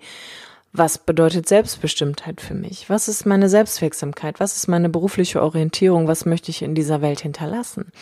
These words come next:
Und welche Gefühle löst das in mir aus? Und dann gehe ich hin und gucke, welche von den Gefühlen oder Ereignissen, die in diesen sieben Jahresschritten in meinem Leben waren, habe ich nicht gut verarbeitet, habe ich nicht gut verdaut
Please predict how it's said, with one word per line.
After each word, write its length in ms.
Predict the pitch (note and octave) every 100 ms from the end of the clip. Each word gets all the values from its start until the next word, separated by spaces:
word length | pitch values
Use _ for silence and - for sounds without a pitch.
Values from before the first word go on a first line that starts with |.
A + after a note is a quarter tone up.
| - F#3+ -
Und 140 | G3
welche 240 | G#3 A#3+ A3
Gefühle 500 | A3 - C4+ C4 G3+
löst 360 | D#3 C#3+ C#3
das 140 | C#3+ -
in 200 | - D3+
mir 220 | D3+ F3
aus? 280 | F3+ - - - - - - -
Und 80 | -
dann 120 | A3
gehe 100 | A#3+
ich 100 | C4+
hin 160 | C4 B3
und 160 | A3+
gucke, 580 | - A#3+ - F#3 F#3+ C#4 - _ _
welche 280 | G3 B3+ C4+
von 200 | - G3+
den 140 | F3+
Gefühlen 400 | E3 - G3+ A3
oder 160 | G3 D#3
Ereignissen, 840 | D3+ - F3+ F#3+ F#3+ - F#3+ G3+
die 140 | E3+ E3
in 120 | G3+
diesen 240 | F#3 E3+
sieben 240 | D#3+ D#3+ D#3
Jahresschritten 640 | C3+ D3 F#3 - F3+ F3
in 80 | D#3
meinem 220 | D3 C#3
Leben 240 | C3+ C3+ C3+
waren, 260 | C#3+ F3+ -
habe 200 | G#3+ A3+
ich 140 | -
nicht 280 | B3 C#4 -
gut 240 | B3+ B3+
verarbeitet, 760 | - - A#3+ A3 - - - -
habe 100 | F3+
ich 100 | G3
nicht 180 | G#3+ -
gut 140 | G3+
verdaut 520 | - F3 D3+ C#3 A3